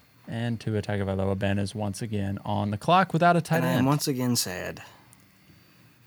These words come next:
Speaker 1: You have fully punted at this point.
Speaker 2: Yeah, I have. Um, hmm. Well, if we're betting on upside,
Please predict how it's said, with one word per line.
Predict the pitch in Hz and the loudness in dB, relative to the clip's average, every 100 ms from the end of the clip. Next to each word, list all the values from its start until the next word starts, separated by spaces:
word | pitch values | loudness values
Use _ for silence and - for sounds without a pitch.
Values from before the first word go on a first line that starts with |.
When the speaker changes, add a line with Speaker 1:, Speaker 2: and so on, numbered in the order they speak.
| _ | _
Speaker 1:
You | - 127 | -4 2
have | 147 147 | 2 2
fully | - - 170 151 | -2 -2 0 0
punted | - 139 - - | 0 -2 -2 -6
at | |
this | - - | -6 -6
point. | - 151 | 2 4
Speaker 2:
Yeah, | 147 | 6
I | 143 | 6
have. | 127 107 113 - - - - | 2 0 -2 -10 -20 -20 -2
Um, | 143 170 175 180 175 156 - - - - - - - - - - _ - - - - - - - - - _ _ - - | 4 6 8 6 4 0 -8 -20 -20 -20 -20 -20 -20 -20 -20 -20 _ -20 -20 -20 -20 -20 -20 -20 -20 -20 _ _ -20 -14
hmm. | 104 90 - - - - - - - - - - - - - - - - _ - - - - - - - - - - - - - - | -12 -12 -14 -20 -20 -20 -20 -20 -20 -20 -20 -20 -20 -20 -20 -20 -20 -20 _ -20 -20 -20 -20 -20 -20 -20 -20 -20 -20 -20 -20 -16 -8
Well, | 127 143 | 4 6
if | 156 | 6
we're | 139 | 4
betting | 123 156 147 | 4 6 6
on | 139 131 | 8 8
upside, | 117 - 110 104 104 | 6 4 4 4 0